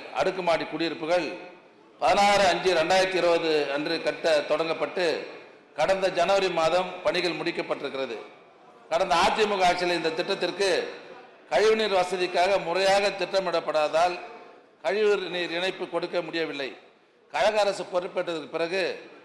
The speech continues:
இந்த குடியிருப்புக்கு மின் இணைப்பு, தண்ணீர் வசதி ஆகியவற்றை ஏற்படுத்தப்பட்டுள்ளது. கழிவுநீர் வசதிக்காக இந்த திட்ட பகுதிகளிலேயே ஜீரோ புள்ளி அஞ்சு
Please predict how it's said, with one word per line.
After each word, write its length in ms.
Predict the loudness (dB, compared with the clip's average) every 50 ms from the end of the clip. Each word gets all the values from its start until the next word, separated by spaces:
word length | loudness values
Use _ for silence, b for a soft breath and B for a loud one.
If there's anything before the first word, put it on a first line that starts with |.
| -20 -20 _ -16
இந்த 180 | -6 -4 -4
குடியிருப்புக்கு 680 | -4 -2 0 2 4 4 2 2 -4 -6 -6 -6 -8 -6
மின் 120 | -8 -8
இணைப்பு, 540 | -4 -4 -4 -4 -4 -4 -4 -4 -4 -6 -8 -12 -18 -20 -20 _ _ _ _ _ _ -4
தண்ணீர் 320 | -4 -2 0 -2 0 0
வசதி 420 | 0 -2 -2 -4 -4 -4 -2 -2
ஆகியவற்றை 480 | 0 0 -2 -2 -4 -6 -6 -4 -2 -2
ஏற்படுத்தப்பட்டுள்ளது. 920 | -2 -4 -4 -8 -10 -8 -8 -8 -8 -8 -10 -8 -8 -6 -6 -6 -6 -8 -8 -12 -18 -20 -20 -20 _ _ _ _ _ _
கழிவுநீர் 440 | -2 0 2 2 2 2 0 0 0
வசதிக்காக 560 | 0 0 0 0 -4 -4 -2 2 2 2 2
இந்த 220 | 0 -2 -2 -4 -4
திட்ட 260 | -4 -6 -2 -2 -2
பகுதிகளிலேயே 880 | -2 0 -4 -4 -4 -4 -4 -2 -2 -2 -2 -2 0 0 0 0 0 -2 -6 -14 -18 -18 -18 -18 -18 -20 -20 -20 -14 -4
ஜீரோ 340 | -2 0 2 2 0 0 -2
புள்ளி 160 | -4 -2 0
அஞ்சு 440 | 0 0 0 0 0 0 0 0